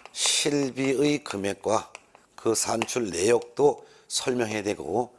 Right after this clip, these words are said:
그 다음에 조세도 설명해야 됩니다. 이때 조세는 중개 대상물에 대한 권리를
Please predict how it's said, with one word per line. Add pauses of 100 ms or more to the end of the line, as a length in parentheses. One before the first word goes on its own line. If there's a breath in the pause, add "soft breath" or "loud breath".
(120)
그
다음에 (680 loud breath)
조세도
설명해야
됩니다.
이때
조세는 (880 loud breath)
중개
대상물에
대한
권리를